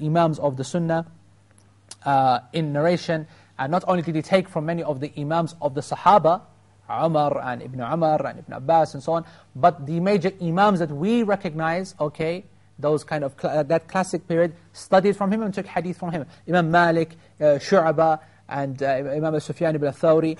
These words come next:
uh, Imam Sufyan al-Thawri, they took from, uh, Abdullah ibn Dinar. He was their sheikh. So you can understand, yani, what we're talking about when you say that. You know, if you say there was a person who's really great, fantastic, you have to like him. That's saying one thing.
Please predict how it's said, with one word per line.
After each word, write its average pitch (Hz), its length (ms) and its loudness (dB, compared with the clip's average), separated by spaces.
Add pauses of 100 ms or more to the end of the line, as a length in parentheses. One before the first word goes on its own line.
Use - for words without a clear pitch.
(160)
uh, - 40 -6
Imam 143 320 -2
Sufyan 156 320 -4
al-Thawri, 156 440 2 (220)
they 175 240 4
took 214 400 0
from, 170 360 0 (300)
uh, 131 280 0 (100)
Abdullah 151 300 0
ibn 139 160 -4
Dinar. 127 400 -6 (180)
He 208 140 -4
was 170 180 0
their 160 160 4
sheikh. - 340 -8
So - 120 -8
you 220 120 -4
can 190 140 -4
understand, 165 420 -6
yani, 143 160 -6
what 139 220 -6
we're 139 80 -6
talking 147 300 -6
about 127 240 -4 (260)
when 156 180 2
you 156 120 0
say 156 260 0
that. 123 260 -4
You 156 120 -12
know, 220 100 -4
if 190 140 -6
you 170 80 -8
say 180 180 -2
there 160 160 2
was 143 120 0
a 135 40 -8
person 151 320 -2
who's 127 120 -8
really 156 120 -2
great, 147 320 0
fantastic, 139 540 -6 (440)
you 135 160 -4
have 135 180 -6
to 143 100 -6
like 135 180 -2
him. 120 160 -12 (320)
That's 170 160 -4
saying 165 200 -2
one 151 120 -4
thing. 120 220 -10